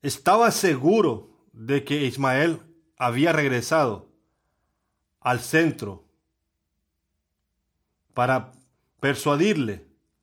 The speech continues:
a su amiguito Héctor a que se escaparan juntos.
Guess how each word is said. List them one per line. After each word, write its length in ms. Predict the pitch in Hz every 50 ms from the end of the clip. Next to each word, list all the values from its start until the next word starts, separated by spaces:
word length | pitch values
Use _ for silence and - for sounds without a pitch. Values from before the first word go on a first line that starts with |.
| _ _ _
a 140 | - 131 123
su 120 | - 143
amiguito 680 | 131 127 123 120 131 170 180 180 - 110 95 95 - _ _ _ _ _ _ _ _ _ _ _ _ _ _ -
Héctor 460 | 139 139 135 - 202 - 98 - - _ _ _ _ _ _ _ _ _ _ _ _ _ _ _ _ _ _ _ _ _ _ _ -
a 160 | 131 123 -
que 100 | 147 139
se 140 | - 160 156
escaparan 800 | 151 - - 151 135 107 151 160 190 208 214 190 151 - - - _ _ _ _ _ _ _ _ _ _ _
juntos. 760 | _ - 165 190 220 202 - - 127 107 - - - -